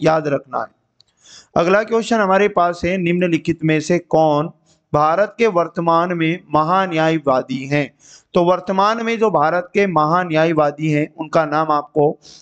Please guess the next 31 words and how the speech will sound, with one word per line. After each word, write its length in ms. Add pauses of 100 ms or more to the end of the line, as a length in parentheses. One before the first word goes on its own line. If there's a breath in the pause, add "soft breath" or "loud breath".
(160 loud breath)
आर 340
वेंकट 640
रमणी 500
याद 200
रखना 340
है। 200 (440 soft breath)
ऑप्शन 420
नंबर 300
दो 220
करेक्ट 420
आंसर 280
हो 140
जाएगा। 360 (360 loud breath)
अगर 160
एग्जाम 360
में 120
पूछ 320
ले 200
कौन 380
से 180
नंबर 380
के 240
महान्यायवादी 1080
है 200 (300 soft breath)
तो 80
फिर 160
आप 140
सोलहवें 500
नंबर 380 (140)
याद 280
रखिएगा। 500